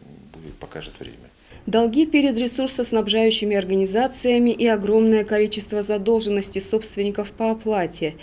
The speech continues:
Speaker 2: Это то, что объединяет все управляющие компании,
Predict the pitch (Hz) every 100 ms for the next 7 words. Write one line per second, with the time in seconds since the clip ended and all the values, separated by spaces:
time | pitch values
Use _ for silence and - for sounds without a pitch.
0 | - - 185 185 180 202 254 - 180 170
1 | 185 202 214 220 - - 190 190 208 202
2 | 190 190 208 208 233 226 208 170 165 160